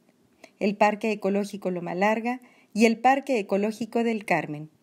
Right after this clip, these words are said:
Además, ofrece preservar el Parque Cumbres y el Cerro de la Silla como pulmones naturales de nuestra ciudad y desarrollar alternativas sustentables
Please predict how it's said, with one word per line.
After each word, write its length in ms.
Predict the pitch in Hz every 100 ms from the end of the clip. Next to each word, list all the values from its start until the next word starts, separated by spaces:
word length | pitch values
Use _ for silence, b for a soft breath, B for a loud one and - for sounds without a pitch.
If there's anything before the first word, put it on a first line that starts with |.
| _ _ _ _ _ _ _ _ _ b b -
Además, 580 | 247 262 285 330 330 -
ofrece 500 | 247 240 269 269 294
preservar 580 | 285 214 202 190 208 220
el 160 | 226
Parque 360 | 214 208 208 202
Cumbres 520 | 220 233 208 214 214 -
y 140 | 202
el 120 | 196
Cerro 300 | 190 214 214
de 120 | 190
la 140 | 175 175
Silla 480 | - 233 202 214 220 b b _
como 260 | 285 285 277
pulmones 460 | 220 208 214 220
naturales 500 | 214 190 185 202 208
de 80 | 185
nuestra 380 | 175 170 - 170
ciudad 500 | - 170 190 240 262 B B B
y 120 | - 233
desarrollar 580 | 240 240 226 240 285
alternativas 800 | 302 277 208 190 190 190 226 233
sustentables 840 | 226 196 190 185 208 202 202 208